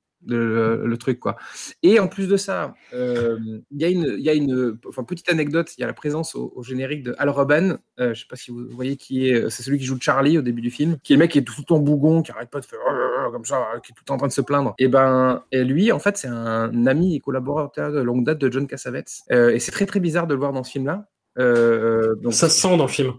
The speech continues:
Speaker 2: ça se sent.
Speaker 1: <laughs> Non, non, mais c'est très... non, en fait, c'est le, c'est le, c'est le mec qui a, qui a mis en lumière, euh,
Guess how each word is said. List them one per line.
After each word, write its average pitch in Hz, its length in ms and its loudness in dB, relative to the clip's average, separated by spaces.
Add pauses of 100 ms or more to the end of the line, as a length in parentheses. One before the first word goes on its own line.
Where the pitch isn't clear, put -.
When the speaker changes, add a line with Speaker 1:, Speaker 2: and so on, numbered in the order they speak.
Speaker 2:
ça - 160 -8
se - 140 -4
sent. 131 180 -4 (560)
Speaker 1:
<laughs> 220 80 6
Non, 175 120 4
non, 247 140 4
mais 190 200 2 (260)
c'est - 140 -12
très... 160 220 -8
non, 208 200 2
en 175 120 0
fait, 233 120 -2
c'est - 140 -4
le, 151 80 -2 (120)
c'est - 80 -8
le, 151 140 -4 (140)
c'est - 120 -8
le 160 60 0
mec 208 300 -4
qui 147 180 -10
a, 135 260 -6 (340)
qui - 140 -8
a 123 60 -2
mis 165 100 0
en 160 80 0
lumière, 165 440 -2
euh, 117 340 0